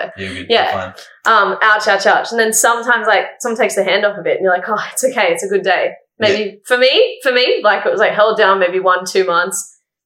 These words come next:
Speaker 2: held off a little bit the second month, and then boom, one day just comes back,
Speaker 1: Yeah.
Speaker 2: maybe for two days, then off.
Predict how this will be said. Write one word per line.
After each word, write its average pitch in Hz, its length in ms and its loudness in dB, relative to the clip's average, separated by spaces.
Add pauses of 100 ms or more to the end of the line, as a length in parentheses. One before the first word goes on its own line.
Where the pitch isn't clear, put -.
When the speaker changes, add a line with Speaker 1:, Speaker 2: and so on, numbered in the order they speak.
(120)
Speaker 2:
held 208 160 4
off 190 160 0
a 196 40 2
little 190 260 0
bit 190 220 2
the 196 60 -6
second 190 400 -2
month, 185 280 0 (320)
and 190 120 0
then 185 240 0 (160)
boom, 247 320 4
one 208 200 2
day 202 240 2
just 208 160 -4
comes 196 260 -2
back, 190 380 0
Speaker 1:
Yeah. - 80 0
Speaker 2:
maybe 208 180 2
for 226 140 -2
two 226 200 0
days, 185 240 2
then 190 160 0
off. - 360 2